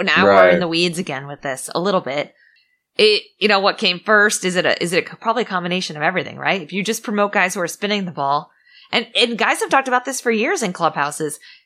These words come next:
Speaker 1: that guys aren't taught to command the baseball anymore to get to the big
Speaker 2: Mm.
Speaker 1: leagues. So is it 'cause they don't have their, their, their security blanket anymore that helps? Uh, is it 'cause they didn't learn that necessary skill? Is it a combination of things?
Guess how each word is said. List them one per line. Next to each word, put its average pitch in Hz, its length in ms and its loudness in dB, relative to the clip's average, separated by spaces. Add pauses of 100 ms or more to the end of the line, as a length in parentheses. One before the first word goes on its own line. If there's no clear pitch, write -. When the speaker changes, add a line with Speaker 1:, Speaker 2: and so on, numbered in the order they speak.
Speaker 1:
that 190 140 -2
guys 175 240 0
aren't 180 160 0
taught 175 200 0
to 170 60 -6
command 180 400 0
the 185 60 -2
baseball 180 420 0
anymore 151 540 -2 (160)
to 208 80 -4
get 160 200 0
to 190 100 -4
the 185 80 -2
big 185 200 2
Speaker 2:
Mm. 160 40 -10
Speaker 1:
leagues. - 600 -8
So 170 760 0 (500)
is 175 140 0
it 165 100 -2
'cause 185 160 0
they 202 100 2
don't 185 160 2
have 202 220 0
their, 202 560 0
their, 202 240 -4 (120)
their 190 320 0 (340)
security 196 540 -4
blanket 196 360 -6
anymore 190 360 -2
that 175 140 -6
helps? - 680 -6 (440)
Uh, 175 280 2
is 170 100 -4
it 185 60 -6
'cause 196 160 -4
they 170 100 -2
didn't 180 280 -6
learn 180 200 -2
that 165 160 -6
necessary 175 500 -6
skill? 247 560 -2 (340)
Is 151 200 -10
it 151 60 -6
a 139 40 -10
combination 208 720 -6
of 285 140 -4
things? 262 580 -8